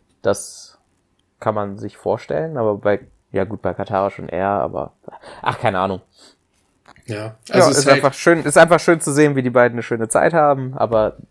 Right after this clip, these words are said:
Speaker 1: viel passieren tut ja nicht.
Speaker 2: Ja, am Ende das Heart to Heart fand ich noch interessant, dass die da so kurz darüber spech-, sprechen, dass Toph halt nicht so wichtig ist, wie sie aussieht,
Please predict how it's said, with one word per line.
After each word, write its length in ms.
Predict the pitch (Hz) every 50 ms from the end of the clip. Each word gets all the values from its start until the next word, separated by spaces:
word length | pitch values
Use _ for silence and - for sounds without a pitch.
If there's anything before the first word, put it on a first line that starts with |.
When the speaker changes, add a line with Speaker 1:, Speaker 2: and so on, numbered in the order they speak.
| _ _
Speaker 1:
viel 200 | - - 135 131
passieren 420 | - - 113 - - 120 135 131
tut 160 | - - 120 -
ja 60 | 120
nicht. 180 | 120 117 - _ _ -
Speaker 2:
Ja, 240 | 117 107 107 113 113
am 100 | 110 120
Ende 280 | 113 131 139 147 156 135
das 240 | 143 135 - - -
Heart 200 | 135 135 139 -
to 180 | - 139 113
Heart 200 | 113 139 147 147
fand 240 | - - 156 143 147
ich 160 | 147 143 -
noch 340 | 156 156 143 143 - - _ _ _ _ _ _ -
interessant, 640 | - 131 127 - - 139 127 - - 135 135 139 131
dass 200 | 123 120 - -
die 120 | - 127 123
da 400 | 127 120 117 117 117 120 117 _ _ _ - _ _ _ _ _ _ _ _ _ _ _ _
so 180 | - 120 120
kurz 280 | 120 - 143 139 143 -
darüber 300 | 143 120 127 120 123 117
spech-, 480 | - - - - 131 131 135 - - -
sprechen, 460 | 120 - - - - 135 131 - 143
dass 260 | 127 117 110 - - -
Toph 260 | - 135 123 - -
halt 180 | 139 123 113
nicht 160 | 117 120 117 -
so 160 | - 110 117
wichtig 320 | 131 127 127 - 131 -
ist, 220 | 127 123 - - -
wie 100 | 120 113
sie 140 | 117 117
aussieht, 640 | - 120 135 147 147 - - 147 147 147 143 -